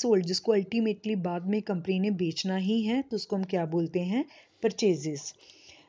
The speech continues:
The term purchases includes both cash and credit purchases of goods. Purchases में हम दोनों कैश और क्रेडिट परचेजेस को इंक्लूड करते हैं।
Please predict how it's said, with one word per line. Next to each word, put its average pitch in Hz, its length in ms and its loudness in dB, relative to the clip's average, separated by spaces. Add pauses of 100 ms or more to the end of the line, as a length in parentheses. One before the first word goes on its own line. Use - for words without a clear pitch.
The 202 120 2 (100)
term 247 260 2
purchases 220 560 0
includes 214 560 -2
both 196 340 0
cash 185 280 0
and 208 200 -4
credit 190 340 0
purchases 185 600 -2
of 170 240 -2
goods. 214 240 0 (380)
Purchases 220 540 4
में 240 140 4
हम 233 200 2
दोनों 196 320 0
कैश 185 380 -2
और 214 60 2
क्रेडिट 185 400 -2
परचेजेस 190 600 -2
को 202 120 0
इंक्लूड 185 400 0
करते 214 340 0
हैं। 262 220 0